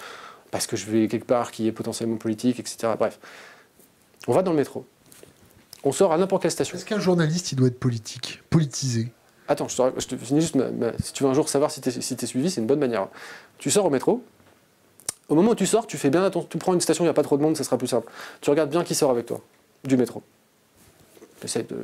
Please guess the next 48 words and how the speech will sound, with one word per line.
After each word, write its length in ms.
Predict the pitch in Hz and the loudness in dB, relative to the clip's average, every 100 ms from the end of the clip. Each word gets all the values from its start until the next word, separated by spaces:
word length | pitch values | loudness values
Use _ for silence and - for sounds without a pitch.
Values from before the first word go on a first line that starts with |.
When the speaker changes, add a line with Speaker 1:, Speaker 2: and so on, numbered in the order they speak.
| - | -6
Speaker 1:
flasher 460 | - 139 - 151 | 0 2 4 4
un 80 | 147 | 4
peu, 140 | - 139 | 4 2
euh, 340 | 139 - 113 | 2 -2 -8
ok, 180 | - - - | -12 -14 -4
qui 160 | 151 | 0
était 180 | 139 127 | 2 4
là 160 | 127 156 | 4 2
avec 240 | 113 - | 2 0
moi 140 | 151 | 0
sur 180 | 160 156 | 0 -2
ce 100 | - | 0
quai, 320 | 131 135 175 - _ _ | 2 2 0 -6 _ _
en 60 | 127 | -2
sortie 260 | - - 143 | -2 -2 -4
de 60 | |
ce 100 | - | -4
métro. 240 | 113 - - - - - - - _ - | -4 -6 -14 -18 -20 -20 -20 -20 _ -18
Tu 100 | - | -2
prends 140 | 180 | 0
l'escalier, 500 | 185 - 127 143 202 - | 0 2 2 2 0 0
tu 120 | 180 | 2
montes, 280 | 156 160 - | 4 2 0
tu 120 | - 175 | 2 4
vas 120 | 170 | 6
de 40 | |
l'autre 140 | 151 - | 4 4
côté, 300 | 131 160 196 | 4 4 2
tu 120 | - | 0
reprends 200 | - 156 | 0 0
le 60 | |
métro 220 | 156 151 165 | 2 2 2
dans 120 | 135 | 4
l'autre 180 | 156 151 | 4 2
sens. 300 | 113 - - - - - - 151 | -4 -8 -18 -20 -20 -18 -6 0
Et 60 | |
là, 80 | 190 | 2
tu 80 | 190 | 2
regardes 180 | 165 170 | 2 2
attentivement 480 | 165 151 170 165 | -2 -2 4 4
qui 260 | - - 208 | 2 2 2
a 60 | - | 2
fait 140 | 185 | 2
la 40 | |
même 140 | 147 143 | 4 2
chose 160 | 131 | -2
que 80 | - | -4
toi, 220 | - - | -2 -4